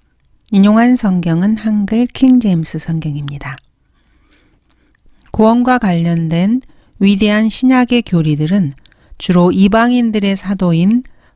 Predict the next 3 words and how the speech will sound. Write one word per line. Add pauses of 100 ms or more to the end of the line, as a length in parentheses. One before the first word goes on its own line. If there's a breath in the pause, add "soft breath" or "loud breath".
(120)
바울
서신서에서 (200)
발견됩니다.